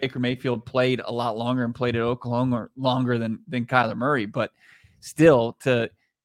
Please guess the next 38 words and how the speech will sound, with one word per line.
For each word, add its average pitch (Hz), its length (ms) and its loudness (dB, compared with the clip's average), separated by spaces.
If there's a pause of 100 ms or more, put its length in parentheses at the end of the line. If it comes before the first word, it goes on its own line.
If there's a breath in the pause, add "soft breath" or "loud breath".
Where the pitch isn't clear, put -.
(160)
just 135 160 -2
because 151 340 4
he's, 135 380 -2
he 131 180 -4
struggled 139 540 2
for 127 180 0
a 120 60 -2
season 135 340 0
at - 140 0
the - 80 -8
pro 135 200 2
level 123 320 2
doesn't 117 300 -4
mean 127 160 -2
that 120 160 -4
they're 120 80 -4
just 117 220 -8
gonna 120 100 -4
say, 120 200 -4
"You 190 180 -8
know 185 140 -2
what? 185 280 -2
Maybe 165 240 -4
we 160 60 0
won't 131 360 -4
give 127 200 -4
him 113 160 -2
a - 20 -6
statue 113 400 -4
like 113 220 -8
we've 117 100 -4
given 120 240 -4
all 117 180 0
the 120 140 0
other 120 160 0
Heisman 117 400 -4
Trophy 113 360 -4
winners." 110 360 -6